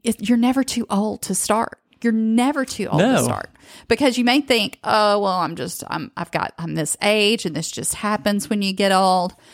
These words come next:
Speaker 1: And usually the truth to that is, no, it doesn't. It's not normal. I mean, we look at other societies that don't eat the standard American diet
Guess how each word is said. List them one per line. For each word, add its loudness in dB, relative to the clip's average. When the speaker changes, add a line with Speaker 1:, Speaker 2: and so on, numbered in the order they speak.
Speaker 1:
And 0
usually -2
the -2
truth 0
to 2
that 2
is, 0
no, 4
it -2
doesn't. 0
It's 0
not 2
normal. -2
I -4
mean, 0
we 2
look 2
at -2
other 2
societies 0
that -2
don't 0
eat -2
the -2
standard -2
American -4
diet -2